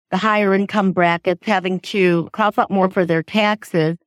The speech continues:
Some other things happen. There are a few positives, such as the income limit for I R A contributions. They bumped up a bit.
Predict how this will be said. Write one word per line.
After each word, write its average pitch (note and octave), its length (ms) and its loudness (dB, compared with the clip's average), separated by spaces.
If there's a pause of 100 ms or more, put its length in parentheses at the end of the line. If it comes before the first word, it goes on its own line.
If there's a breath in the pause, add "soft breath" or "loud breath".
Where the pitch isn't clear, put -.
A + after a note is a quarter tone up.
(440)
Some D#4 240 2
other A#3 300 2
things A3+ 340 -2
happen. G3+ 580 0
There G3+ 280 0
are F#3 260 4 (260)
a G#3 80 -2
few A#3+ 200 -2
positives, G3 840 0 (180)
such F#3+ 300 -2
as F3+ 220 0
the F3+ 80 -6
income G#3 580 0
limit F3+ 420 0 (180)
for E3 460 2
I F3+ 220 2
R E3+ 120 -2
A F3 220 0
contributions. E3+ 840 -2
They F3+ 160 0
bumped E3+ 400 0
up F3 200 0
a F3+ 60 0
bit. F3+ 380 2